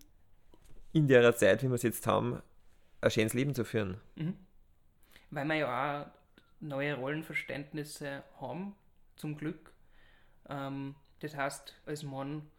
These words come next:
Speaker 2: muss ich gewisse Dinge, oder sagen wir, der Zwang nimmt ab, gewisse Rollen zu übernehmen, gewisse Pflichten zu übernehmen.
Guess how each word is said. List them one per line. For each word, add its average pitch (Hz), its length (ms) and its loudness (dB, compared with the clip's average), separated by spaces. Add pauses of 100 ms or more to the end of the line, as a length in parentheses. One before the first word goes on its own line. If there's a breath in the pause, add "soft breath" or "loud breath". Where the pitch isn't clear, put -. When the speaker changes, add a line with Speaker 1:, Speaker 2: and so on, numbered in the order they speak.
(920)
Speaker 2:
muss 156 440 0
ich 180 100 -2
gewisse 156 460 -6
Dinge, 156 340 -4
oder 139 80 -4
sagen 147 160 -4
wir, 139 60 -2
der 127 120 -6
Zwang 139 380 -6
nimmt 147 240 -6
ab, - 280 -10
gewisse 143 420 -10
Rollen 135 360 -10
zu - 100 -12
übernehmen, 135 440 -10
gewisse 143 340 -12
Pflichten 156 420 -16
zu - 100 -12
übernehmen. 147 480 -8